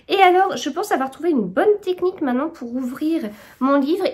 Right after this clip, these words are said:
Et en fait, euh, on était habitué au roman de l'Avent pour les enfants, qui était plus simple à ouvrir que, au final, euh, ceux-là. Et donc maintenant, enfin, ce que j'ai fait hier, c'est que, parce qu'en fait, on a plusieurs pages à à ouvrir,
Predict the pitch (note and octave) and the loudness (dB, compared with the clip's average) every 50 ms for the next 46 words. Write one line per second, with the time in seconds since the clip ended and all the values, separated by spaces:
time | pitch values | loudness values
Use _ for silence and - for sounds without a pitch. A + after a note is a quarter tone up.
0 | - - C4 B3 D4 F4 F#4 - D4+ C4 A#3+ A3+ G#3+ G#3+ G#3 - - B3 A#3+ A3+ | -2 -4 -4 -2 0 -2 -2 0 0 0 0 2 0 0 -2 0 2 2 4 2
1 | A3+ - C4+ B3 A#3 A3 B3 - - - E4+ E4+ D4 A#3 G3+ G#3 A3 G#3 A3 A#3+ | 2 2 0 -2 -2 -2 -6 -6 -2 -2 0 0 0 -2 -2 -2 -2 -2 0 0
2 | A#3+ A3+ A3 A3 B3+ B3+ B3 A#3 G#3 G3 F3+ F3+ F#3+ F#3 - G3+ G#3+ C#4+ - - | 0 0 0 0 0 -2 -2 -4 -4 -4 -4 -6 -8 -8 -6 -6 -6 -6 -6 -12
3 | - - - - - _ - - A#3+ A#3+ A#3+ - - - D#4 D4+ - - F#4+ F#4 | -20 -20 -20 -20 -20 _ -6 -6 -4 -4 -4 -6 -6 -6 -6 -4 -2 0 0 0
4 | F4+ D#4 C#4 C4 B3 A#3 B3 C4+ C#4+ E4+ F4+ - - - A#3+ A#3 A3+ G#3+ - A#3 | 0 0 0 0 -2 -4 -4 -4 -4 -6 -6 -8 -6 -4 -4 -4 -4 -4 -4 -6
5 | A3 A3 - - A3+ B3 C4+ C#4+ C#4 A#3 G#3 G3+ G3+ - - G#3 F3+ F#3 A#3 D4 | -8 -8 -8 -4 -2 -2 0 0 -2 -2 -4 -6 -8 -8 -6 -4 -4 -4 -4 -6
6 | - - - - - - - _ - C#4+ C#4 G#3 A#3+ C4 B3+ A#3+ - - - A#3+ | -12 -18 -20 -20 -20 -20 -14 _ -2 0 0 0 0 -2 -4 -4 -6 -6 -2 0
7 | C#4 D4+ E4+ E4 - D4+ D4+ D4 D#4+ E4 D#4 D#4+ A#3 - - C#4+ D4 D4+ D#4 D4+ | 0 0 0 0 -2 0 0 0 0 -2 -2 -4 -6 -6 -4 -4 -2 -2 -4 -2
8 | - F4+ D#4+ C4+ A#3+ B3 B3 B3+ C#4 D#4 D#4 - - - - - - - - C#4+ | 0 0 0 0 0 0 0 0 0 -2 -4 -8 -18 -20 -20 -20 -14 -8 -6 -4
9 | C#4 C#4 - - C#4 B3+ A#3 A3 - - - A#3+ A#3+ - - C4 B3+ D4 D4+ D4+ | -4 -6 -6 -4 0 0 0 0 0 -2 -4 -4 -4 -4 -8 -4 -2 -2 -2 0
10 | C#4 A#3 G3+ G3+ - - - D#4+ D#4 C#4 C#4+ C#4+ D4 C#4+ C#4+ - - D4+ D4 C#4+ | 0 -2 -2 -2 -6 -8 -6 -4 -4 -4 -2 -4 -4 -4 -6 -6 -2 0 2 2
11 | C#4+ C#4 C4 B3 - - - - - G#3+ G3+ F#3+ F#3 F#3 F#3 - G2+ G2+ G#2 G2+ | 2 0 -2 -4 -6 -10 -8 -6 -4 -4 -2 -2 -4 -4 -6 -6 -6 -8 -8 -10
12 | G#2 G#2 - - - _ _ _ _ _ _ _ _ _ _ _ _ - G3+ G#3 | -10 -12 -12 -14 -20 _ _ _ _ _ _ _ _ _ _ _ _ -4 -2 0
13 | G#3 G#3 G3+ F#3 G3+ G3 A3 B3 E4+ | 0 0 -2 -4 -6 -6 -4 -2 -2